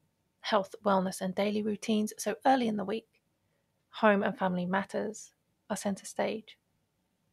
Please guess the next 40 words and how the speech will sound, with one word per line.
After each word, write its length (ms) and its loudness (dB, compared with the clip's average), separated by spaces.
So 80 2
this 100 0
is 120 -4
great 260 0
for 400 -4
connecting 440 -4
with 140 -6
loved 280 0
ones 260 0
or 160 -4
just 280 -12
organizing 540 -2
your 80 -6
personal 380 0
space. 420 -6
And 100 4
then 120 8
you 80 2
probably 800 2
want 440 2
some 200 4
fun 400 4
<laughs> 20 0
after 400 2
that. 360 0
This, 440 -8
as 120 -6
the 80 -2
moon 200 2
moves 220 -2
through 160 -6
to 120 -8
your 60 -4
fifth 220 -6
house, 180 -2
this 180 -10
is 100 -14
about 400 -4
kind 280 -6
of 180 -8